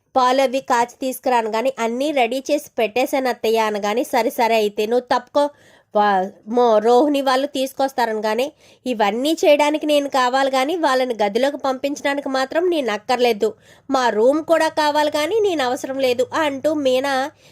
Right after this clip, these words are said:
తిట్టుకుంటూ అక్కడి నుంచి వెళ్ళిపోతుంది. 'ఏంటి?' అంటున్నావు అనగానే, 'ఏ వినబడింది కదా ఏమంటున్నానో' అంటూ ఇంక వెళ్ళిపోయేసరికి, "ఆ, నువ్వెన్ననుకుంటే నాకేముందిలే" అనుకుంటూ ప్రభావతి కాస్త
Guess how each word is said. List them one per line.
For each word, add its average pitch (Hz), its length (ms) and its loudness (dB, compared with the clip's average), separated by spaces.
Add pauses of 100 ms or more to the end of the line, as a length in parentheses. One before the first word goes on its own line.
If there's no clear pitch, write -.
(160)
తిట్టుకుంటూ 294 540 -2
అక్కడి 269 300 -2
నుంచి 220 220 -6
వెళ్ళిపోతుంది. 226 680 0 (420)
'ఏంటి?' 247 380 4
అంటున్నావు 247 480 0
అనగానే, 226 300 -2 (100)
'ఏ 226 200 2
వినబడింది 262 540 0
కదా 269 280 -2
ఏమంటున్నానో' 247 880 0 (420)
అంటూ 320 460 0
ఇంక 302 180 -2
వెళ్ళిపోయేసరికి, 254 920 0 (220)
"ఆ, 233 320 2
నువ్వెన్ననుకుంటే 233 920 0
నాకేముందిలే" 214 920 -2 (440)
అనుకుంటూ 339 480 0
ప్రభావతి 254 540 0
కాస్త 240 360 -2